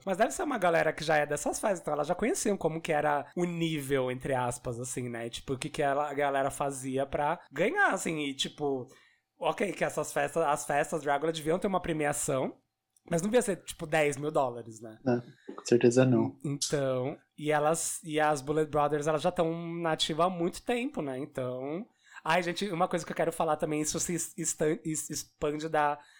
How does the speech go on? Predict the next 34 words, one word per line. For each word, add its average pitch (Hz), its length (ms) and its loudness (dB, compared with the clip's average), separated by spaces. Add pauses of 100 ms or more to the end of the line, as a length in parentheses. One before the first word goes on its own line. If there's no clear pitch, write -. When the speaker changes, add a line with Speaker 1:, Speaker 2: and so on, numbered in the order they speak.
(140)
Speaker 1:
pra 165 120 0
fran-, 160 200 -2 (120)
franquia 165 320 -2
inteira. 143 440 -2 (220)
Os 233 220 2
looks. 170 640 -2
Não 202 100 2
existe 233 380 2
um 302 220 6
look 165 120 12
Speaker 2:
Não 147 140 12
Speaker 1:
das 156 80 12
Speaker 2:
existe. 185 180 6
Speaker 1:
Bullet 185 220 0
Brothers 165 280 2
que - 60 -14
consegue, 196 300 -2 (160)
você 202 180 0
consegue 190 300 0
falar, 185 240 4
"Ah, 208 220 8
isso 202 160 0
tá 208 120 2
mais 196 220 4
ou 220 60 2
menos." 147 480 -2 (640)
Todos. 127 400 2
Speaker 2:
Gente, 160 640 10
Speaker 1:
To-, - 40 -20
Speaker 2:
todos 160 460 12
os 156 140 6
episódios. 131 600 6
Speaker 1:
todos 165 200 2
são - 80 -12